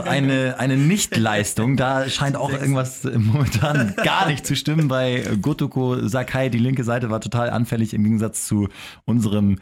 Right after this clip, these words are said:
Dennis Diekmeyer, der das Ding rechts komplett dicht gemacht hat. Äh, Sakai spielt erstens schlecht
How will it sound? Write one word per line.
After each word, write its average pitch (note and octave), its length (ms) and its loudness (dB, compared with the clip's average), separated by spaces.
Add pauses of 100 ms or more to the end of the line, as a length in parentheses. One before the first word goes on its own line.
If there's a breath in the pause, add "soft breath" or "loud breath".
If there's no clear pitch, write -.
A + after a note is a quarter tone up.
(180)
Dennis G#2+ 240 0
Diekmeyer, G2+ 440 0
der F#2+ 120 -2
das G2 140 -4
Ding G2+ 220 2
rechts - 300 -6
komplett G#2 320 -4
dicht A2 160 -4
gemacht F#2+ 300 0
hat. A2 180 -4 (600 loud breath)
Äh, F#2+ 340 -2 (420)
Sakai A#2+ 680 -4 (240)
spielt D#3+ 480 -2 (140)
erstens E3 440 0
schlecht E3+ 440 -4